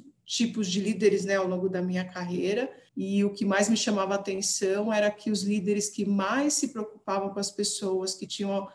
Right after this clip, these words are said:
a gestão mais humanizada, conseguiam os melhores resultados. Então, pra mim foi muito natural, né, esse, esse aprendizado, e é o que eu tento aplicar no meu dia a dia com eles.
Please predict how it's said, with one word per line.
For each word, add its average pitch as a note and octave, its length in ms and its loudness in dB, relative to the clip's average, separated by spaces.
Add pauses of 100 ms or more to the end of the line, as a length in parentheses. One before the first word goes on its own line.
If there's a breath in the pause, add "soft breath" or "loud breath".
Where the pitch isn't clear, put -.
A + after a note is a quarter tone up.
(160 loud breath)
a G3 220 0
gestão G3 420 0
mais G#3+ 360 2
humanizada, G#3 840 0
conseguiam A#3 480 -2
os G#3+ 80 -2
melhores A3+ 380 -2
resultados. A3+ 720 -2
Então, A#3 140 -4
pra B3+ 120 0
mim C4 100 6
foi C4+ 140 2
muito C4+ 260 4
natural, A#3+ 800 2
né, G3 320 2
esse, F#3 640 0 (100)
esse F#3 200 0
aprendizado, G3 1000 0
e D4 140 8
é C4 80 6
o C4 80 6
que C4+ 80 0
eu C4+ 60 4
tento C4+ 240 2
aplicar B3+ 400 -2
no A3+ 80 2
meu A#3 140 4
dia A#3 180 -2
a C4 40 0
dia G3+ 280 -2
com G#3+ 220 -4
eles. F3 520 -6